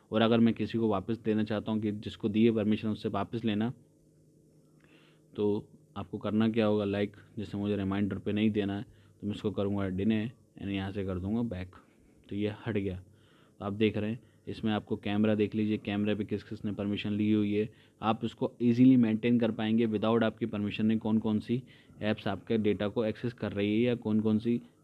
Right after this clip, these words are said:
लाइक Amazon ले रखा है तो मैं उसको यहाँ से डिनाई कर दूँगा। ये देख रहे हैं इतनी सारी चीज़ें आप यहाँ से डिनाई कर सकते हैं। ये आपको एक ऑप्शन और दिख रहा है कॉल लॉक्स का।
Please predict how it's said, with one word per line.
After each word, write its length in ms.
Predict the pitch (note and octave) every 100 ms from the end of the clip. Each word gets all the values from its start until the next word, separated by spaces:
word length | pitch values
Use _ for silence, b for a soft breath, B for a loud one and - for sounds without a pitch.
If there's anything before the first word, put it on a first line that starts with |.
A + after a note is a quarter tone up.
| G2+
लाइक 160 | G#2 G#2+
Amazon 340 | G2+ G#2+ G#2+
ले 200 | G#2+ G#2
रखा 220 | G#2 G2
है 60 | G#2
तो 140 | -
मैं 100 | G#2
उसको 200 | G2+ -
यहाँ 140 | G2+ G2
से 120 | G#2
डिनाई 260 | G2 G#2 G#2+
कर 160 | G#2
दूँगा। 300 | G2+ G#2 G#2+ - B B _
ये 40 | A2
देख 180 | A2+
रहे 100 | A#2+
हैं 60 | A2+
इतनी 120 | A2+
सारी 240 | A2 G2+ G2+
चीज़ें 280 | G2+ G2+
आप 160 | G2+ F#2
यहाँ 140 | G#2
से 120 | G2+ A#2+
डिनाई 280 | G#2 A2 D3
कर 100 | A2
सकते 340 | G#2 - - G#2+
हैं। 80 | A2+ b b b b -
ये 60 |
आपको 240 | A2 A2 B2+
एक 160 | A#2+
ऑप्शन 260 | A2 - A#2+
और 160 | A#2 A2+
दिख 140 | G#2
रहा 120 | A2
है 120 | C3+ C#3 - -
कॉल 260 | G#2+ G#2+
लॉक्स 340 | F#2+ F2+ - -
का। 180 | -